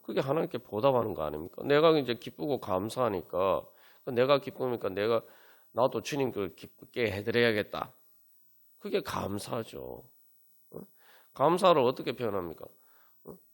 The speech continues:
주님이 나를 기쁘게 해주셔서 내가 감사하니까 나도 주님을 기쁘게 해드리겠다. 그렇게 내가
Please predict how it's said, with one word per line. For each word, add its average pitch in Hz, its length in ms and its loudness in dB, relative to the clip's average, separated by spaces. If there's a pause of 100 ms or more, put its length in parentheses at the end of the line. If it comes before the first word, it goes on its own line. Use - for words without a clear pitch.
(120)
주님이 156 320 0
나를 123 280 4
기쁘게 127 340 -10
해주셔서 101 400 -8
내가 92 220 -4
감사하니까 113 760 -6
나도 147 260 -4
주님을 143 400 -6
기쁘게 120 380 -10
해드리겠다. 87 500 -10
그렇게 - 320 -8
내가 92 360 -2